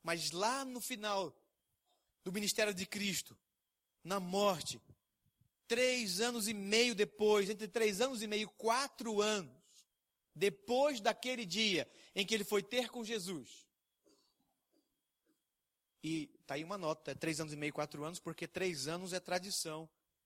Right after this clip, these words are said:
e tradição religiosa de que Jesus pregou por três anos.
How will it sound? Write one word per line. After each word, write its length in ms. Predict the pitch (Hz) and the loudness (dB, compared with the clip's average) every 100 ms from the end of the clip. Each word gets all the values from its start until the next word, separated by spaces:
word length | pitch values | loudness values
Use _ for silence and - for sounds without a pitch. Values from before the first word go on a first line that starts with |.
| _ _ - | _ _ -18
e 60 | |
tradição 580 | 123 139 139 - 143 151 - _ _ | -6 -6 -2 -2 -2 -8 -14 _ _
religiosa 720 | 143 151 151 185 139 151 151 | -8 -6 -4 0 0 0 -4
de 80 | 147 | -10
que 120 | 147 | -12
Jesus 360 | 139 131 139 - | -12 -12 -12 -12
pregou 320 | 135 135 139 | -10 -10 -10
por 140 | 143 | -12
três 320 | - 143 123 | -8 -6 -6
anos. 480 | 120 107 101 - - | -10 -14 -20 -20 -20